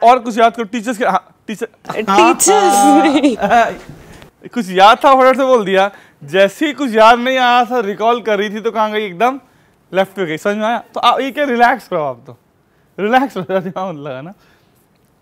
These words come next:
Speaker 1: समझ में आया? एकदम जब उसे पूरा जाना पड़ा था, एकदम आंखें लेफ्ट पे गई थी। रिलैक्स हो जाओ। मान लो आपकी शादी सलमान खान से हो जाए,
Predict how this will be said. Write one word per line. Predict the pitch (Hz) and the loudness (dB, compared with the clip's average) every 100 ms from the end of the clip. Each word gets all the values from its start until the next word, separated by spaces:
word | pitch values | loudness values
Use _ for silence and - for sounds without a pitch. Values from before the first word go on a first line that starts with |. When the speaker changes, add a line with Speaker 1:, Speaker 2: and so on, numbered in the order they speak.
| - | -2
Speaker 1:
समझ | 262 | 0
में | 302 | 2
आया? | 349 359 175 _ _ _ _ _ | 2 2 -2 _ _ _ _ _
एकदम | - 262 202 262 311 269 | -10 -10 -2 0 0 0
जब | 277 | -4
उसे | 285 262 285 | -2 -4 -6
पूरा | 226 247 269 | -10 -4 -4
जाना | 185 196 233 | 0 0 2
पड़ा | 247 240 240 | 0 0 0
था, | 277 | 0
एकदम | 254 262 | -2 -2
आंखें | 262 254 254 | -2 -4 -4
लेफ्ट | 240 254 | -4 -6
पे | 254 | -6
गई | 180 147 | -8 -8
थी। | 139 120 _ _ _ 180 | -12 -18 _ _ _ -8
रिलैक्स | 220 254 240 - | 0 2 0 -4
हो | |
जाओ। | 147 113 107 208 _ _ _ _ _ _ - | -14 -14 -20 -20 _ _ _ _ _ _ -16
मान | 160 170 202 285 320 | -12 -4 4 6 6
लो | 294 269 294 330 _ _ _ _ _ _ _ _ - | 6 4 4 0 _ _ _ _ _ _ _ _ 6
आपकी | 214 254 233 - 269 285 | 8 8 2 -6 -4 -4
शादी | - - 233 220 277 | -6 0 0 2 -2
सलमान | - 247 254 277 | -4 -2 -2 -2
खान | 247 262 | -2 -2
से | 233 233 | -2 -4
हो | |
जाए, | 165 170 | -4 -4